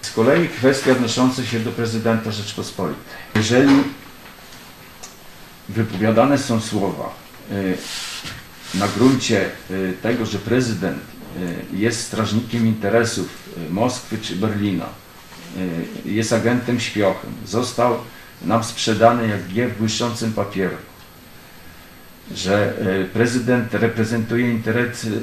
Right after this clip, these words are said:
Uzbekistanu, e, i, i tego typu, e, wypowiedzi rzeczywiście są to wypowiedziami na pewno lekceważącymi. Czy nawet te słowa Dudy o, o księdzu Popiełuszce,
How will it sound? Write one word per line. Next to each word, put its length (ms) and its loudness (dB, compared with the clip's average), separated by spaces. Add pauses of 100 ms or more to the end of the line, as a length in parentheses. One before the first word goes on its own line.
(100)
Uzbekistanu, 800 -2 (600)
e, 140 -4 (480)
i, 260 2 (460)
i 140 -4 (160)
tego 220 4
typu, 500 0 (340)
e, 20 -4
wypowiedzi 600 -2
rzeczywiście 840 0
są 260 0
to 100 -2
wypowiedziami 640 0
na 120 4
pewno 360 4
lekceważącymi. 920 -6 (1120)
Czy 160 0
nawet 520 2
te 100 0
słowa 680 4 (180)
Dudy 460 2
o, 360 0
o 100 0
księdzu 320 -2
Popiełuszce, 880 -2